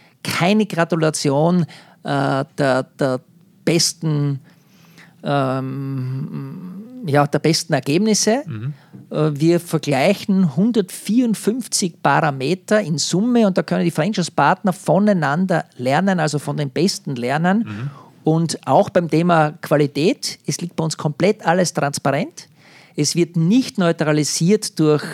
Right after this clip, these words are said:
Speaker 1: dass man Namen weggibt und
Speaker 2: Mhm.
Speaker 1: nur das immer mit einer Durchschnittsbenchmark vergleicht, sondern es gibt in jedem Bereich,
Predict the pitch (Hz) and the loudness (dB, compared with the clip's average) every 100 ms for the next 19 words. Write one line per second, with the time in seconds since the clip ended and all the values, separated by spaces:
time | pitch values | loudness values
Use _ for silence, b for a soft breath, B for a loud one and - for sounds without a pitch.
0 | - 147 151 135 127 120 156 180 175 151 | -6 -4 -2 -2 -2 0 2 2 0 -4
1 | - 139 151 - - 175 190 - 147 143 | -8 -2 -2 -2 -4 -4 -2 -4 -4 -2
2 | 151 151 160 - - 143 - - - B | 0 2 0 -2 0 0 0 -4 -6 B
3 | B 156 160 156 151 147 135 - 160 180 | B -2 0 0 0 0 -4 -2 0 0
4 | - 190 - 170 180 - 180 180 - - | 0 -4 -2 -2 -2 -2 0 -2 -4 -20
5 | - - 170 151 285 - - B B B | -14 -6 0 0 0 -6 -20 B B B
6 | 165 160 185 175 - - 160 151 131 175 | -4 -2 -2 -6 -8 -2 -2 0 0 2
7 | 226 202 160 156 131 139 175 143 - | 2 2 0 0 2 2 2 0 -10